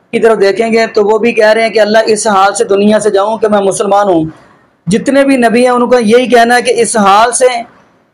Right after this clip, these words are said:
हम दुनिया से जाएं, "व नहनु लहू मुस्लिमून", हम मुसलमान हों।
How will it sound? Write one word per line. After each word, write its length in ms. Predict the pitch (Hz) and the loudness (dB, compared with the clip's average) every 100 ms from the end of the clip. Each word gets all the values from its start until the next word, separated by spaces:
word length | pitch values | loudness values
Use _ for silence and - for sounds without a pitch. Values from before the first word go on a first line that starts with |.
| - | -6
हम 120 | 226 | -2
दुनिया 260 | 208 226 240 | 0 0 0
से 100 | 240 | 0
जाएं, 220 | 208 226 | 2 0
"व 120 | 226 | 0
नहनु 360 | 202 226 233 240 | 0 0 0 0
लहू 280 | 226 226 247 | 2 2 2
मुस्लिमून", 440 | 226 220 240 240 | 0 0 0 0
हम 160 | 214 220 | 0 0
मुसलमान 500 | 214 240 226 208 202 | -2 -2 -2 -2 -2
हों। 160 | 170 | -4